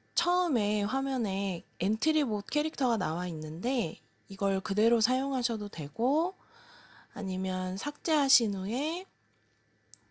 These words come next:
어, 다른 캐릭터를 불러올 수도 있습니다. 여기 X표 있죠? 그거 누르시면 삭제가 되고요. 그 다음에,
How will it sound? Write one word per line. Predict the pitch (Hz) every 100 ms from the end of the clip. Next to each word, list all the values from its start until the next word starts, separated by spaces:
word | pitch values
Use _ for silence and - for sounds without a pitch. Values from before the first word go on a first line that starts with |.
| _ _ _ _ _ _
어, | 180 170 160
다른 | - 185 247
캐릭터를 | 254 240 208 190 170
불러올 | 160 170 180 170
수도 | - -
있습니다. | 135 - 147 135 120 - - _ _ _ _ - _ _ -
여기 | 170 180 175 -
X표 | - - 240 -
있죠? | 170 - - 175 190 226
그거 | 196 180 170
누르시면 | 165 185 196 180 180 175
삭제가 | 220 - 247 233
되고요. | 214 156 151 160 214 285 330 - _ _ _ _ _ _ _ _ _ _ _ _ _ _ _ _ _ _ _ _ _ _ _ _ _
그 | - -
다음에, | 190 175 170 214 247 262 277